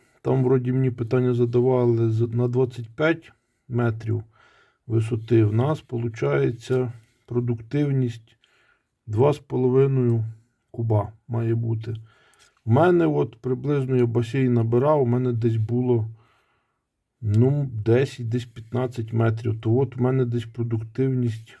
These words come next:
мала бути чотири, мала бути, а, ну, десь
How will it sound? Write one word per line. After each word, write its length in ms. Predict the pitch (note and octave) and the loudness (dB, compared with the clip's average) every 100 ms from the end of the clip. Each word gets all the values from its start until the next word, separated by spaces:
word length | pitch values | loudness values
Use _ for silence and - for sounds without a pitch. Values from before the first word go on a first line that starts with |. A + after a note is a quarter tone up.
| _ | _
мала 320 | A#2 B2+ B2+ | -2 2 4
бути 600 | A2+ G#2+ C#3+ C3+ - B2+ A2+ - _ _ | 2 0 -2 -2 0 0 0 -12 _ _
чотири, 560 | - _ C3 C3 B2+ A2+ A2+ _ _ _ _ _ _ _ _ _ _ _ _ F3+ | -20 _ 2 4 2 -2 -14 _ _ _ _ _ _ _ _ _ _ _ _ -4
мала 440 | A#2 B2+ B2+ B2+ | 0 2 2 0
бути, 580 | A#2+ A2+ C3+ C3+ C3 A2+ - | 0 -4 -4 -6 -8 -8 -8
а, 300 | G#2+ F#2+ E2 - _ | -6 -6 -6 -12 _
ну, 240 | C#3 F3+ F#3 _ _ _ - | -10 -10 -10 _ _ _ -8
десь 440 | D3+ C#3+ - - | -6 -6 -12 -20